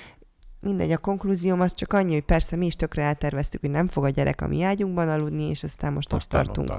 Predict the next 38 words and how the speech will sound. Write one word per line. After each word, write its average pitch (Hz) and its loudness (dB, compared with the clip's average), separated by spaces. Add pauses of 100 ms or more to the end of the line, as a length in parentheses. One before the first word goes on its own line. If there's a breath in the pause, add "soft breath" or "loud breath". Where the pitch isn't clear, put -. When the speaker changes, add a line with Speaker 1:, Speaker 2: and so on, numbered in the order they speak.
Speaker 2:
alszik. 67 -2
Speaker 1:
de. - -4
Speaker 2:
És - -20
Speaker 1:
Ott - 0
Speaker 2:
egyébként 170 4
Speaker 1:
alszik. 190 2
Speaker 2:
szenzációs, - -2
amikor - -10
éjszaka - -8
fölébredsz, - -8
és - -10
ott - -12 (500 loud breath)
szuszog 87 0
a - 0
Speaker 1:
Igen. 87 0
Speaker 2:
kis 58 -4 (240)
pofájával. 52 -6
Speaker 1:
És 170 0
mindenki 170 2
azt 156 0
mondja, 156 0
hogy 151 2
amúgy 147 0
élvezzük 147 0
ki, - -8
mert 156 2
nem 143 2
sokáig - -2
lesz - -6
így. - 4
Speaker 2:
Igen. 69 2 (440 loud breath)
Speaker 1:
És, 160 0
ö, 151 2
most 160 2
is 156 0
így 147 0
van, 151 2
hogyha, 156 0